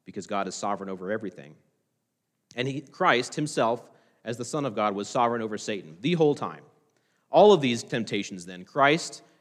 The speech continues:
endured willingly, and Christ endured purposefully. This was not a threat that Satan brought to Jesus unawares. This was what Jesus did, being led by the Spirit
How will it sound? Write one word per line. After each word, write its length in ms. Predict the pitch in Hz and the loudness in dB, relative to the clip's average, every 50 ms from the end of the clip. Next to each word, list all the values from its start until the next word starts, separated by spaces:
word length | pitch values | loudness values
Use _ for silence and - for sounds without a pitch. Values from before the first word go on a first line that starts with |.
| _ - | _ -8
endured 420 | 120 120 113 123 120 123 127 120 | -6 -4 -4 -2 -2 -2 -2 -2
willingly, 580 | 107 113 127 131 123 110 95 82 76 67 - - _ _ _ _ _ _ _ _ _ | -2 0 0 0 0 -2 -4 -6 -10 -12 -16 -20 _ _ _ _ _ _ _ _ _
and 140 | - 101 101 | -10 -10 -8
Christ 340 | - - 107 104 104 - - | -4 -2 0 0 0 -2 -4
endured 460 | 120 110 101 101 98 98 104 110 110 - - _ _ | -6 -6 -6 -6 -6 -6 -8 -10 -12 -16 -20 _ _
purposefully. 640 | - - 165 160 - - - - 85 78 71 67 - _ _ _ _ _ _ _ _ _ | 0 0 0 0 -2 -6 -8 -12 -16 -18 -18 -20 -20 _ _ _ _ _ _ _ _ _
This 160 | 107 117 - | -8 -4 -4
was 140 | 156 147 151 | -2 -2 0
not 160 | 175 170 170 | 2 2 4
a 60 | 170 | 2
threat 400 | 160 - - 113 110 110 110 - | 2 0 -2 -2 -2 -2 -2 -4
that 120 | - 131 - | -10 -14 -10
Satan 300 | - 120 113 117 120 110 | -6 -6 -6 -6 -6 -6
brought 260 | 101 101 98 - - | -6 -6 -6 -6 -8
to 60 | 127 | -12
Jesus 380 | 107 95 98 92 87 98 - 101 | -12 -12 -12 -12 -12 -12 -14 -14
unawares. 640 | 98 98 95 95 90 82 80 87 107 - - - _ _ _ _ _ _ _ _ _ | -14 -12 -12 -12 -12 -12 -12 -14 -16 -20 -20 -20 _ _ _ _ _ _ _ _ _
This 160 | - 113 - - | -12 -10 -8 -6
was 160 | 135 120 113 | -8 -6 -4
what 200 | 113 120 120 107 | -4 -4 -4 -4
Jesus 360 | - 143 151 127 117 107 - | -4 -2 -2 -2 -2 -4 -6
did, 320 | - 101 87 85 90 - | -6 -6 -6 -6 -8 -10
being 260 | - 110 107 104 104 104 | -8 -8 -6 -6 -2 -2
led 200 | 113 127 120 104 | -2 0 0 0
by 120 | 117 113 | 0 0
the 100 | 107 104 | 0 -2
Spirit 500 | - - - 131 131 110 87 85 - | -6 -8 -6 -4 -4 -4 -4 -6 -10